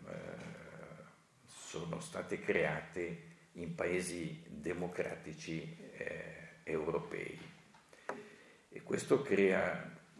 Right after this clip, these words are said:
un notevole scalpore. Proprio in quei giorni, eh, la Commissione dei diritti dell'uomo del Consiglio d'Europa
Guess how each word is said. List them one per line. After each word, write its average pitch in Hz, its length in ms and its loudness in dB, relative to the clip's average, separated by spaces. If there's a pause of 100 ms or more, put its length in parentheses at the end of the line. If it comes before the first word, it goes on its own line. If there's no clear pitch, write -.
un 87 220 -2
notevole 87 520 4
scalpore. 104 800 4
Proprio 92 380 2
in 80 60 -4
quei 95 220 4
giorni, 95 720 4
eh, 87 420 -4 (380)
la - 140 -2
Commissione 90 600 4
dei 82 180 0
diritti 87 340 2
dell'uomo 85 440 6
del 82 180 -2
Consiglio 82 440 0
d'Europa 90 840 0